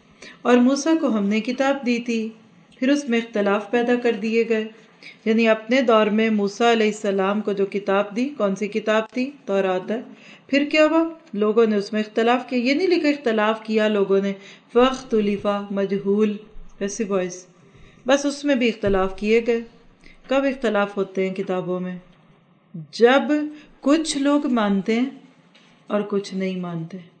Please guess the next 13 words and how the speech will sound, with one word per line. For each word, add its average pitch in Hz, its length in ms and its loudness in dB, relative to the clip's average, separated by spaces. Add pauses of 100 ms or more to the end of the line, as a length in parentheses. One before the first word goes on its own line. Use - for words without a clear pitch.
(540)
देखिए, 254 240 0
इख्तलाफ 220 540 -2
की 233 100 -4
बुनियादी 196 560 -2
वजह 226 260 0
क्या 226 200 -2
है? 220 240 -6 (840)
कुछ 285 320 2
लोग 302 260 2
कहते 262 320 2
हैं, 254 80 4
"मान 208 340 0
लो, 220 320 -2